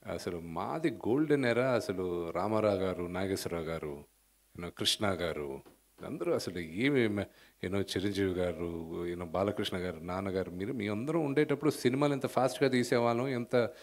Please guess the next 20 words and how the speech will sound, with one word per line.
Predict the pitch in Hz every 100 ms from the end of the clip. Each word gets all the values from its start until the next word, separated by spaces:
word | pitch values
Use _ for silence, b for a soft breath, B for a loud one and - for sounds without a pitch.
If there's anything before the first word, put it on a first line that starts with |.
| B B -
ఫ్యామిలీగా | 110 120 131 131
ఉండేవాళ్ళం, | 123 117 120 113 117
మీ | 113
అందరూ | 107 117
అదే, | 120 123
మీదంతా | 101 110 110 110 135
అసలు | 123 - 107 92 b b b -
మీ | 98 101 98 92
జనరేషన్ | - 107 131 123 131
ఎవరు | 120 101 117 117
కలిసి | 110 110 117
ఉండరు, | 110 110 113
అసలు | 110 95 92
ఏంటి | 107 113 110
మీరు | 104 101
డామ్ | 101 104 104
డూమ్" | 104
అని | 104 113 107
క్లాసులు | 87 95 87 -
పీకారు. | 78 -